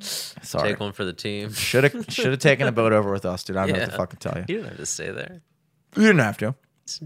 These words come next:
Speaker 2: technically Germany at this point. It's
Speaker 1: Yeah,
Speaker 2: not even Greece anymore.
Speaker 1: exactly,
Speaker 2: Come on.
Speaker 1: exactly. You gotta get the fuck out. Um,
Speaker 2: Come to Greek town. At least we
Speaker 1: <laughs>
Speaker 2: own that.
Speaker 1: <laughs> We own that.
Speaker 2: <laughs>
Speaker 1: We split with Guatemalans.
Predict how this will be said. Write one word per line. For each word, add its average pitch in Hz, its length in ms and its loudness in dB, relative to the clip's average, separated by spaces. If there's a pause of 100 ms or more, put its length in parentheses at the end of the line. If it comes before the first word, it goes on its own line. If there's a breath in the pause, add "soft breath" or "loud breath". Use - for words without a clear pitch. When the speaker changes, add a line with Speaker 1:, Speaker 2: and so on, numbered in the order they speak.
(140)
Speaker 2:
technically 175 420 2
Germany 101 520 4
at 78 100 -4
this 82 160 -8
point. 76 400 -10
It's 156 160 2
Speaker 1:
Yeah, 151 120 12
Speaker 2:
not 117 80 0
even 95 200 -6
Greece 98 280 -4
anymore. 135 100 2
Speaker 1:
exactly, 120 440 -2
Speaker 2:
Come - 140 -14
on. - 80 -2
Speaker 1:
exactly. 101 360 -6
You 117 140 -4
gotta 113 220 4
get 95 160 -4
the - 40 -20
fuck - 200 -8
out. - 180 -8 (460 soft breath)
Um, 135 440 8 (920)
Speaker 2:
Come 120 220 -2
to 123 80 0
Greek 92 340 -6
town. 85 460 -4 (120)
At 92 140 -12
least 95 320 -8 (340)
we 98 120 -4
Speaker 1:
<laughs> 139 80 -2
Speaker 2:
own 101 300 -2
that. 90 280 -8 (140)
Speaker 1:
<laughs> 127 180 0
We 147 160 6
own 160 340 10
that. - 600 6 (240 loud breath)
Speaker 2:
<laughs> 170 200 -10
Speaker 1:
We 135 120 0
split 147 260 6
with 139 200 2
Guatemalans. 127 1040 4